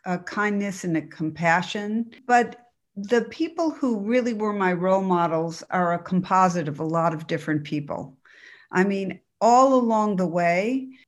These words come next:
I look for greatness in everybody that I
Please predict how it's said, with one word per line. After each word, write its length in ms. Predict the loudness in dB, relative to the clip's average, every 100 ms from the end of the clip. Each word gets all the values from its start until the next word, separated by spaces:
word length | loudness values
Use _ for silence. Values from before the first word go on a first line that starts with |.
| -8
I 400 | -2 2 2 2 -2
look 380 | -4 -4 -4 -8
for 1000 | -20 -10 -6 -2 0 2 2 0 -4 -8 _ -6
greatness 540 | -2 -2 -2 -6 -6
in 280 | -6 -4 -4 0
everybody 580 | 0 0 2 2 2 2
that 220 | 2 2
I 500 | 2 4 2 -2